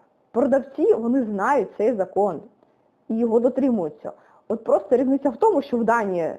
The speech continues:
закон дотримується, а в Україні законів не дотримуються.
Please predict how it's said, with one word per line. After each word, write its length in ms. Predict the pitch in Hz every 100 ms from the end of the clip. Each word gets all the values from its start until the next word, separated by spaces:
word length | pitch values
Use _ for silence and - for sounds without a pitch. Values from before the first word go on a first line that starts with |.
| -
закон 640 | 175 240 196 180 156 -
дотримується, 880 | 185 240 285 453 605 403 196 - 139 - _ - -
а 80 |
в 80 | 247
Україні 500 | 277 294 359 571 381
законів 540 | 202 233 180 170 156 170
не 140 | 320
дотримуються. 800 | 466 453 226 185 160 147 -